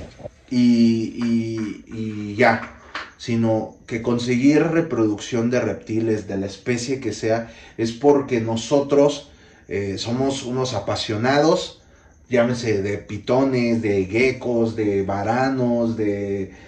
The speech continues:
de camaleones, de lodermas, de tortugas, de, todos somos apasionados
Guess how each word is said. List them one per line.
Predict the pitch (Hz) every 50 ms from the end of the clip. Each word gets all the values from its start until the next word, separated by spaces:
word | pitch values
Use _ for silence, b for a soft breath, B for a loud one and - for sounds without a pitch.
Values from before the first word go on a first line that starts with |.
| B B B
de | 104 107
camaleones, | - 123 113 107 110 110 110 110 120 127 135 143 143 139 131 120 117 117 117 113 113
de | 107 107 104 101 98
lodermas, | 101 101 104 110 120 127 139 139 139 127 123 117 117 113 110 107
de | 104
tortugas, | - - 101 101 101 - - 139 143 139 131 127 117 110 113
de, | 113 107 101
todos | - - 143 160 165 - -
somos | 160 170 170 -
apasionados | 147 - - 120 117 - 120 110 117 135 139 139 127 123 - - b